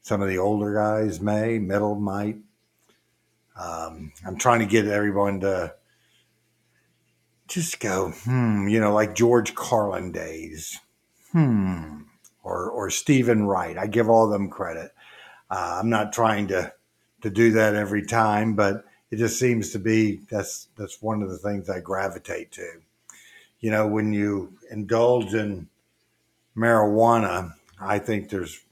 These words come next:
only two things that happen. You either get the munchies or you talk a lot. Well, I talk a lot regardless. I've always talked.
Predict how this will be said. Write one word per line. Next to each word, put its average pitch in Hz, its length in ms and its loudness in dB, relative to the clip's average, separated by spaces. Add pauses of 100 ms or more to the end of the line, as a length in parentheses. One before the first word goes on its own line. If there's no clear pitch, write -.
(160)
only 101 220 -8
two 107 220 -2
things 98 380 -4
that 90 140 -6
happen. 90 500 -6 (400)
You 107 120 -2
either 107 140 0
get 104 220 -2
the 110 80 -6
munchies 107 760 -4 (1700)
or 104 560 -2 (640)
you 98 120 -4
talk 101 300 2
a 82 80 -4
lot. 73 320 -8 (160)
Well, 98 420 -2
I 127 140 4
talk 131 360 8
a 113 40 4
lot 104 320 4
regardless. 85 640 -4
I've 87 220 -8
always 90 420 -2
talked. - 440 -14